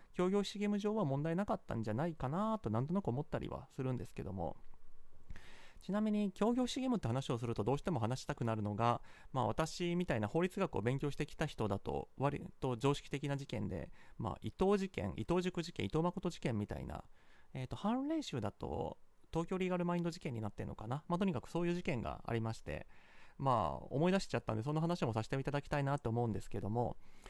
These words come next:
えーと、まず大前提として、あの、司法試験受験業界ってものがあるんですよ。えーと、今だとロースクールがあるから色々違うかもしれないですけど、私が学生の時、まあ、私も学生の時も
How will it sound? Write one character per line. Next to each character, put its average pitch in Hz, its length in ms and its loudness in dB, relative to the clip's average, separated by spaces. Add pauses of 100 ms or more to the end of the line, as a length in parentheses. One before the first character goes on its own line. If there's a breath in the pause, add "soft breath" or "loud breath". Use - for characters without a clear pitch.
(140 loud breath)
え 151 100 -2
ー - 20 -4
と、 190 80 -2
ま 220 100 2
ず 127 100 -2
大 208 360 0
前 294 240 -2
提 170 160 0
と 113 140 -2
し - 120 -6
て、 - 360 -2 (220 loud breath)
あ 123 60 -2
の、 110 60 0
司 - 160 2
法 247 220 4
試 - 160 -4
験 220 200 4
受 190 120 4
験 208 220 4
業 202 160 6
界 120 100 2
っ 98 40 0
て 107 120 2
も 104 80 4
の 101 80 2
が 98 240 0
あ 156 60 6
る 131 100 2
ん 60 180 -2
で - 80 -8
す - 120 -12
よ。 - 180 -8 (1080 loud breath)
え 123 220 -4
ー - 180 -18
と、 113 260 2
今 262 240 0
だ 208 100 0
と 110 140 0
ロ 131 100 4
ー 165 60 4
ス - 80 -12
ク 202 100 -4
ー 190 60 2
ル 139 80 0
が 110 80 0
あ - 20 2
る 113 100 -2
か 110 140 -2
ら 110 120 2
色 127 200 0
々 143 160 -2
違 147 60 -4
う 143 140 2
か 120 100 0
も 110 100 0
し - 100 -6
れ 120 60 0
な 117 100 0
い 113 40 0
で 110 60 -8
す - 60 -14
け - 60 -4
ど、 110 80 -2
私 196 240 -4
が 214 120 2
学 190 200 -2
生 185 140 -2
の 180 60 -2
時、 165 360 -2
ま - 160 0
あ、 123 60 6
私 151 200 -4
も 170 60 -2
学 160 200 0
生 165 100 0
の 160 60 0
時 143 160 -4
も 90 200 -4